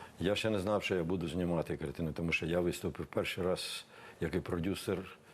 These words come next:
Це моя студія «Заповіт» створила цю картину, де в мене я один фактично, розумієте. Я знімав, я приїхав туди, і там зібралися ці колишні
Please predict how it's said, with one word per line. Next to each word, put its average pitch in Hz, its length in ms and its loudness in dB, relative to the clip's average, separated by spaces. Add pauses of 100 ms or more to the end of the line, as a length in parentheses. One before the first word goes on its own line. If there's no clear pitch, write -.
(520)
Це - 160 -2
моя 92 240 6
студія 87 400 0
«Заповіт» 87 520 0
створила 80 420 2
цю 85 160 -2
картину, 87 440 0
де 78 120 0
в 87 120 0
мене 82 240 -2
я 90 160 2
один 90 340 2
фактично, - 640 -8
розумієте. 80 460 -2 (720)
Я 98 160 4
знімав, 90 420 4
я 90 120 6
приїхав 87 440 0
туди, 92 300 0
і 104 60 0
там 87 220 0
зібралися 80 600 2
ці 85 220 0
колишні 76 580 -2